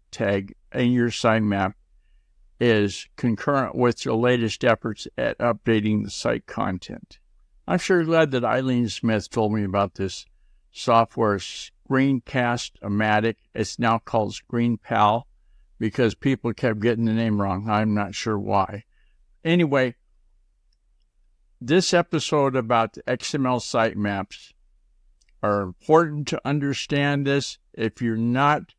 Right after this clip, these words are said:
the quarterback in the huddle that's calling the plays with your sitemap, find out who that person is, if it's your webmaster you're hiring out and so forth, and make sure that they're updating the sitemaps accordingly.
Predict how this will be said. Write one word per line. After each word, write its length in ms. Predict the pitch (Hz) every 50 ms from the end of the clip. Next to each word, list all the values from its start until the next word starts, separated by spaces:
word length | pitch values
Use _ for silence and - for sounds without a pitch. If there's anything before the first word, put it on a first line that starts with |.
| _ _ _ _ _ _ _ _ _ _ _ _ -
the 100 | 117 113
quarterback 720 | - - - 165 151 151 151 143 131 147 139 135 131 -
in 120 | 156 135
the 120 | 127 123 117
huddle 460 | 117 131 135 135 127 131 127 131 123
that's 340 | 113 120 110 107 107 - -
calling 400 | - - - 131 127 127 127 123
the 100 | 120 107
plays 440 | - - 123 120 123 123 113 - -
with 200 | 123 113 - -
your 100 | 110 98
sitemap, 560 | - - 120 120 117 113 117 117 117 113 - _ _ _ _ _ _ _ _ -
find 240 | - 135 139 143 139
out 180 | 135 104 117
who 140 | 123 147 143 127
that 260 | 135 131 123 117 _
person 480 | - 147 135 127 - - - 117 110
is, 520 | 104 113 123 127 135 139 143 139 - - - _ _ _ -
if 200 | 113 110 101 -
it's 220 | 117 110 - -
your 140 | 127 120 110
webmaster 680 | 110 117 117 120 123 123 123 127 120 - - 135 - -
you're 140 | 110 123
hiring 440 | 120 - 123 120 120 123 123 123 123
out 200 | 120 120 123 85
and 140 | 92 123 117
so 180 | - - 120 117
forth, 300 | - - 123 123 117 - _ _ _ _ _ _ _ _ _ _ _ -
and 120 | 131 143
make 180 | 156 170 165 -
sure 220 | - - 170 160
that 160 | 151 139 120
they're 160 | - 131 120
updating 720 | - 120 139 135 - - - 127 127 123 123 120 117 110 - _ _ _ _ _ _ _ _ _ -
the 140 | - 120 117
sitemaps 760 | 110 - - 123 113 110 101 107 104 101 95 - - - - _ - -
accordingly. 680 | 101 - - 110 104 95 92 92 - 110 - 208 -